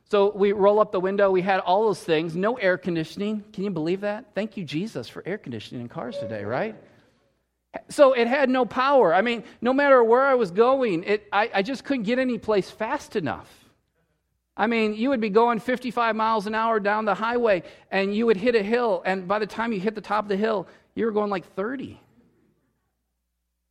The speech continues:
I mean, I am so glad that today vehicles are so much better. You know, I have a vehicle today,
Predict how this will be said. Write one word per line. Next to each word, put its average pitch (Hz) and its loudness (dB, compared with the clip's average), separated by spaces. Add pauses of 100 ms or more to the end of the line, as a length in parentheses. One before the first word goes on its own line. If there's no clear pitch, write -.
(580)
I 196 0
mean, 220 -2
I 208 2
am 240 -4
so 247 4
glad 202 4
that - -2
today 196 4
vehicles 185 0
are 160 -2
so 185 -4
much 156 -4
better. 131 0
You 147 0
know, 175 2
I 190 2
have 208 0
a 180 -2
vehicle 165 0
today, 147 0